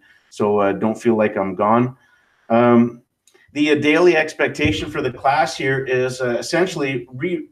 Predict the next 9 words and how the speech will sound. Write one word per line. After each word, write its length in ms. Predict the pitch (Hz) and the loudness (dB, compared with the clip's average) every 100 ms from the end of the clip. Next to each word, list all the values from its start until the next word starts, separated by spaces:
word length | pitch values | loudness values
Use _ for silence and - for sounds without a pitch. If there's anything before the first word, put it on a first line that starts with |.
| _ | _
read 320 | 123 160 175 | -10 -4 -2
all 280 | - 135 139 | 0 2 2
these 240 | 131 127 - | -2 -6 -4
Moodle 260 | 139 143 | -2 -2
books. 220 | 113 113 - | -2 -4 -8
You 100 | 131 | -10
can 120 | 127 | -10
see 160 | 143 | -6
your 300 | 147 131 120 | -2 0 0